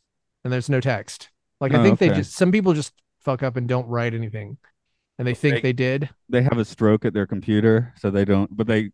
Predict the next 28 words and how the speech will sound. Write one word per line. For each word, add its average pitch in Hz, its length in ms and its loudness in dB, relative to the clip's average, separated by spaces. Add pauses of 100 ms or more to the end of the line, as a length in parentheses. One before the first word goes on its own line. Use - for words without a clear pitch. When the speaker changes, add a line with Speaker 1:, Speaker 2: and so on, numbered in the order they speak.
Speaker 2:
they 110 120 -2
fall 117 280 4
on 107 100 0
the 98 140 -2
enter 104 240 -4
key, 85 260 -8
so 92 140 -8
that 95 200 -6
goes. 87 300 -6 (340)
Well, 160 160 -2
I 135 280 -2
got 160 260 0
some 143 160 -4
stuff 104 320 -4
here. 110 180 0
I 127 60 2
got, 120 280 0
um, 107 380 -2
Speaker 1:
Uh, 151 160 -2
well, 156 200 0
there's 180 260 2
a 175 60 2
one. 143 240 -2
I 147 100 -2
found 139 300 -2
a 123 40 -4
one, 117 380 -8
but 117 180 -10